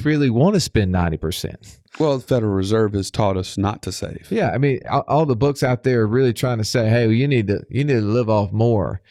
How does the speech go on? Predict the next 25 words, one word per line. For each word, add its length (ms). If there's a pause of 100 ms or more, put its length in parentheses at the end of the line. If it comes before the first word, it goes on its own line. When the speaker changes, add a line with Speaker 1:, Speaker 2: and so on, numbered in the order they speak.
(300)
Speaker 1:
and, 440
and 180
focus 500
on 160
trying 300
to 140
earn 480
greater 320
returns 560
on 100
your 120
ten 260
percent." 560 (320)
And 180
it's 140
gotten 400
us 200
derailed 720
from 220
the 140
really 260
simple 480
way 300
of 120
doing 400